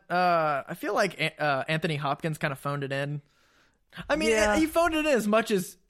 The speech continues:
Speaker 1: Anthony Hopkins can phone it in.
Speaker 2: Yeah.
Speaker 1: It wasn't his best acting.
Speaker 2: Yeah. I was wanting to like his performance more than I did.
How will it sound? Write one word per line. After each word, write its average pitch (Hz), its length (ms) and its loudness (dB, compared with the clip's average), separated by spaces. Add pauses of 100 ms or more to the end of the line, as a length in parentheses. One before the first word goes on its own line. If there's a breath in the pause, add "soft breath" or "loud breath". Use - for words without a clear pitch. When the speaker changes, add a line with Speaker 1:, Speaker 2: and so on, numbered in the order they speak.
(160)
Speaker 1:
Anthony 180 420 2
Hopkins 160 560 0
can 143 160 -4
phone 135 240 -6
it 131 100 -8
in. 135 240 -10
Speaker 2:
Yeah. 117 280 -2 (240 soft breath)
Speaker 1:
It 202 80 2
wasn't 226 280 2
his 214 140 0
best 165 420 0
acting. 151 400 -2
Speaker 2:
Yeah. 110 300 0 (240)
I 143 100 2
was 156 420 -2 (680)
wanting 139 420 -2
to 127 80 -6
like 117 220 -2
his 120 140 -12
performance 110 500 -14
more 104 140 -12
than 104 80 -16
I 101 80 -16
did. 104 260 -12